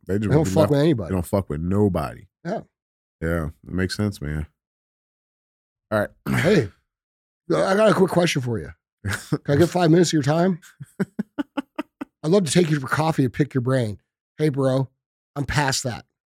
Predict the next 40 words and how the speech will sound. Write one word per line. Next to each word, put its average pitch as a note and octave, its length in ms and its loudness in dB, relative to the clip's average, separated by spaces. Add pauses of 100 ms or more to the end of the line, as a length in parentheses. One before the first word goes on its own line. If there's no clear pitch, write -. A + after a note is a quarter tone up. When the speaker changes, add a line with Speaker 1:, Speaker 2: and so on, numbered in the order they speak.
Speaker 1:
First B2+ 160 0
of A#2 60 2
all, G2+ 60 4
I - 20 4
don't G#2+ 180 2
drink G2 200 -2
coffee. - 340 -10
Speaker 2:
Fir-, F3 220 0
yeah, C#3+ 100 2
first F3+ 300 2
of D#3+ 60 4
all, C#3 60 8
I - 40 10
hate C#3+ 260 2
coffee. C#3 360 0
Speaker 1:
<laughs> - 600 4
Speaker 2:
Second F3+ 260 6
of D#3 100 6
all, C#3+ 300 4 (400)
um, D3 260 2 (220)
you're D#3 180 2
gonna E3+ 140 6
pick - 320 -2
my D3+ 140 2
brain. C#3+ 220 -2
Here, G3+ 140 6
let E3+ 140 6
me D#4 100 6
just E3+ 220 2
give D#3 260 2
you, C3+ 260 2 (280)
by G#3+ 160 2
the G#3 80 10
way, D3+ 300 2 (1120)
I D#3+ 60 0
did F#3 240 6
give B2+ 180 0
it G#2+ 80 -16
to G#2+ 100 -14
you. F#2 80 -18